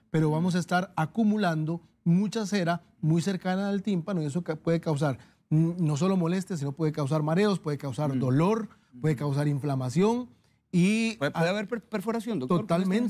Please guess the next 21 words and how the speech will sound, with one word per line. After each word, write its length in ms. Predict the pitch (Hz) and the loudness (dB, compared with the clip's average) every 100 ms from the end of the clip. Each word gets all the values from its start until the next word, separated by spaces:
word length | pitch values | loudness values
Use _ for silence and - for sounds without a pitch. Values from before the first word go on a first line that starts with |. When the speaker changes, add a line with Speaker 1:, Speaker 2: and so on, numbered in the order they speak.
| 220 | 0
Speaker 2:
ejercicio? 60 | |
Speaker 1:
hasta 180 | 143 - | -2 -2
el 120 | 143 | -2
riesgo 540 | 131 156 175 185 196 220 | 0 2 2 0 0 0
de 60 | |
una 140 | 185 202 | 0 -2
perforación, 640 | 220 180 160 131 233 247 | -4 -4 -4 -2 0 0
porque 220 | 156 127 | -4 -4
imagínese 440 | 135 127 127 147 165 | -2 0 0 0 0
que 80 | 170 | 0
usted 140 | 202 | -2
está 140 | 175 208 | 0 2
limpiando 420 | 208 220 220 165 | 0 0 0 0
el 60 | |
oído 240 | 131 139 160 | -2 0 0
de 60 | |
un 80 | 202 | -2
niño, 220 | 233 196 | 0 -2
el 80 | 135 | -2
niño 200 | 139 165 | 0 2
brinca 440 | 180 208 202 240 | 2 0 -2 -6